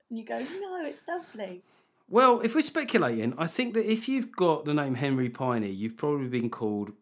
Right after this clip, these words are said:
Speaker 2: Whiny Piney, like, at
Speaker 1: <laughs>
Speaker 2: school. So,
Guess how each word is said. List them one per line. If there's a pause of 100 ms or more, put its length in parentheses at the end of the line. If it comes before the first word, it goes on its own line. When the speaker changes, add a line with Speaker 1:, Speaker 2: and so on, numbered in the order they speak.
Speaker 2:
Whiny
Piney, (680)
like,
at
Speaker 1:
<laughs>
Speaker 2:
school. (420)
So,